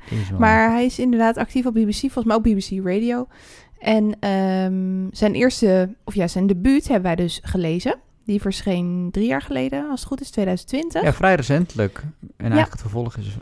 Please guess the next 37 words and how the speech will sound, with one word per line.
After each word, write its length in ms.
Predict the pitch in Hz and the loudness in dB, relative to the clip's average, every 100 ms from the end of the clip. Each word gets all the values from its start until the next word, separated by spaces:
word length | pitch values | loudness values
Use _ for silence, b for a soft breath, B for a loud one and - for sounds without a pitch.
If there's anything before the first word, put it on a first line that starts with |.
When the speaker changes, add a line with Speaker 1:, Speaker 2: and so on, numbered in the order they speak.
| 101 | -4
Speaker 1:
nog 160 | 104 - | -4 -4
recentelijker 400 | 104 101 104 - | -6 -6 -6 -8
binnen, 220 | 98 98 - | -6 -6 -8
ah, 100 | - - - | -12 -12 -8
een, 180 | - - - | -8 -6 2
Speaker 2:
Ja, 140 | 381 | 4
Speaker 1:
een 60 | 320 | 4
Speaker 2:
dat 100 | 247 | 4
zijn 160 | 311 285 | 2 4
dus 80 | |
Speaker 1:
uitgegeven. 420 | 277 - 277 359 392 | 2 4 6 6 6
Speaker 2:
drie, 180 | - - | 2 2
ehm, 720 | 294 294 294 294 294 285 285 | 2 4 4 2 2 2 0
je 80 | 262 | 2
hebt 140 | 269 | 2
dan 100 | 262 | 2
De 60 | 254 | 4
Moordclub 360 | 247 262 254 | 4 2 0
op 120 | - 240 | -4 0
Donderdag, 680 | 285 302 294 285 - - - _ | 2 4 4 2 0 -6 -8 _
De 100 | 226 | 2
Man 240 | 233 247 | 4 4
die 120 | 240 | 2
twee 200 | 226 247 | 2 0
keer 140 | 233 208 | 0 0
doodging, 720 | 233 269 - 262 240 240 240 - _ | 2 2 -2 -2 0 0 -2 -6 _
Het 140 | 220 | -6
Schot 220 | - 247 | -2 -2
dat 120 | 240 214 | 0 0
niemand 320 | 214 196 196 | 2 2 0
raakte 600 | 220 254 262 - 240 226 | -2 -2 -4 -4 -2 -2
en 320 | - 220 214 208 | -2 0 0 0
De 80 | 208 | 0
Laatste 340 | 208 202 208 | 0 0 0
Duivel 300 | 190 185 - | 0 0 -2
die 80 | 185 | -6
sterft. 540 | - 151 156 - - | -4 -4 -4 -8 -20